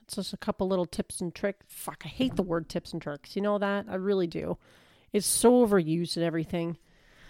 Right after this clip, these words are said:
<sighs> I'm gonna be sharing some stuff with you. How's that? I'm also going to be making a real effort not to say so, so much, 'cause I've listened back to some of these episodes, and I really think that is my version of the filler word. So, ah,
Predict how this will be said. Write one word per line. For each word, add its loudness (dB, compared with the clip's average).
<sighs> -20
I'm -10
gonna 4
be 6
sharing 4
some -4
stuff -2
with -6
you. -6
How's -4
that? -6
I'm -4
also 2
going 4
to -4
be 0
making 0
a -2
real 0
effort -2
not -4
to -4
say 0
so, 2
so -2
much, -4
'cause -4
I've 0
listened -2
back -2
to -6
some -4
of -4
these -4
episodes, -6
and -2
I 0
really 0
think -4
that 0
is -4
my -2
version -2
of -2
the -2
filler 2
word. -2
So, 0
ah, 0